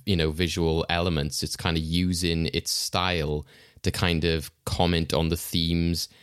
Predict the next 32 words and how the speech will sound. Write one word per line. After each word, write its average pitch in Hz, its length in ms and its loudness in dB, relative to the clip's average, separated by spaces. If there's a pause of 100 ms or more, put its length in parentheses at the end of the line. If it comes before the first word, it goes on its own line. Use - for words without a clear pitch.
(340)
and 82 280 0
simplicity 82 800 -2
that 78 200 0
it's - 200 -4
going 85 260 0
for 85 320 0
in 85 140 0
its - 160 -4
storytelling, 98 840 0
that, 87 260 -2 (760)
like, 92 260 0
when 87 500 0 (100)
he's 90 180 0
at 92 140 -2
the 92 80 2
hotel 90 460 0
and 78 100 0
everything 87 380 -2
like 78 160 0
that, 80 160 0
and 78 80 0
everything 82 360 0
just 90 160 -4
kind 82 200 2
of 80 40 -2
looks 80 240 -2
so 78 280 0
miniature 82 640 0
and, 76 220 -2 (280)
and - 160 -2
perfect, 80 640 0
and 78 240 2